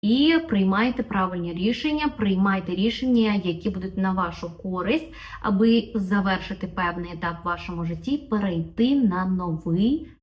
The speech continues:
кращий рівень. І дивимось на Новий рік. У вас випадає карта,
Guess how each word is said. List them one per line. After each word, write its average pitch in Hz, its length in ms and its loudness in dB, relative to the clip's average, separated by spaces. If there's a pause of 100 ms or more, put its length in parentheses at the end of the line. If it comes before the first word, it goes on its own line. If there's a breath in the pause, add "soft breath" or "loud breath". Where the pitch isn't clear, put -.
кращий 196 500 -4
рівень. 165 380 -4 (600 loud breath)
І 302 180 2
дивимось 302 440 2
на 277 120 2
Новий 269 300 2
рік. 359 240 2
У 247 60 2
вас 240 220 4
випадає 214 580 2
карта, 190 720 2